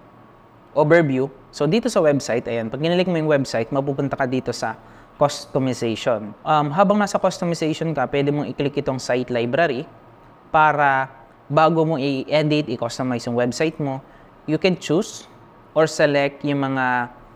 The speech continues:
desired template na gusto mo. So, depende sa, sa business na meron ka. Ayan, ayan.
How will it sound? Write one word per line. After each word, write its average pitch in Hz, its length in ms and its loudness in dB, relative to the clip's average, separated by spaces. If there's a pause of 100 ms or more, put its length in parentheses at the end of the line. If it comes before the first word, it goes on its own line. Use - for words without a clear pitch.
(340)
desired 139 640 4 (480)
template 131 560 2
na 139 80 0
gusto 117 320 -2
mo. 123 160 -2 (160)
So, 123 400 2
depende 185 480 2
sa, 139 320 -2 (400)
sa 135 160 0
business 135 560 -2
na 120 160 -2
meron 120 320 0
ka. 131 240 2 (560)
Ayan, 156 420 0 (300)
ayan. 127 420 -2